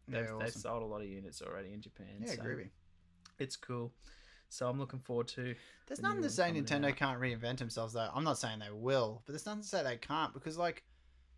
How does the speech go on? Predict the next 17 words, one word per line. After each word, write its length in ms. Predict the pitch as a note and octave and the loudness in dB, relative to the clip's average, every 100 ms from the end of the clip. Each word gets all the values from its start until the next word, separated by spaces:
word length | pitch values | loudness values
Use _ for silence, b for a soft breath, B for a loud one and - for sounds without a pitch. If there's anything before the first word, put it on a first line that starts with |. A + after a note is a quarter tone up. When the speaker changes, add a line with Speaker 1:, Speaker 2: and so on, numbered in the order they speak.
| - - | -20 -18
Speaker 1:
when 120 | - C#3 | -6 -4
the 40 | |
snes 500 | D3 - C3 F#3+ - | -2 -2 0 2 0
came 220 | - A#2 G#2+ | -2 -2 -2
out, 340 | G#2 G#2 G2+ - - | -2 -2 -4 -12 -4
like, 340 | C3+ C3+ B2 - _ - | 0 0 -2 -10 _ -2
it 160 | G#3+ - | 0 2
easily 460 | C#3 D#3+ C#3+ A#2+ | 2 4 4 0
could 120 | G#2+ A#2+ | 0 -2
have 100 | A#2 | 0
gone, 440 | A#2 A2+ A2 G#2+ - _ _ _ - | 0 0 -2 -6 -10 _ _ _ -6
like, 180 | B2+ B2+ | 2 2
the 60 | - | 2
sixty-four 640 | - A#3+ - F#3+ E3+ C#3+ | 2 2 2 0 4 4
could 200 | B2 D#3 | 4 2
have 80 | D3+ | 2
gone, 420 | C3+ B2+ B2 A2+ | 4 6 4 0